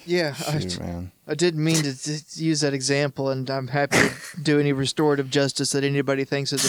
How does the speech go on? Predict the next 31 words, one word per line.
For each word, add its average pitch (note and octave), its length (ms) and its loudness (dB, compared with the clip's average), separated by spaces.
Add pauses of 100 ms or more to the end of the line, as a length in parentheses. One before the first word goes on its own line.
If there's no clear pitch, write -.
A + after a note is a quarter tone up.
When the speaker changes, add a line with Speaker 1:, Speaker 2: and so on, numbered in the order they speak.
Speaker 1:
appropriate. C#3 460 2
If C3 60 -6
they C3+ 140 0
reach C#3+ 200 0
out C#3+ 220 2
to D3 100 -6
me, C#3 140 -2
let C#3 160 0
me C#3 100 -4
know. C3+ 300 -2 (440)
I C#3+ 60 -2
will C#3 120 -2
be C#3+ 100 -6
happy D3 320 -4
to C#3 80 -10
participate. C#3 800 -4 (540)
Um, D3+ 520 4 (720)
my G#3+ 160 6
other A#3+ 160 4
final, G3+ 320 4
like, D#3+ 200 4
to E3 100 2
bring A3 240 4
it G#3 140 0
back E3 220 4
to D#3 60 -4
the C#3+ 140 2
thin D3 320 2
blue C#3+ 240 4
line C3+ 340 0
idea. C3 580 -2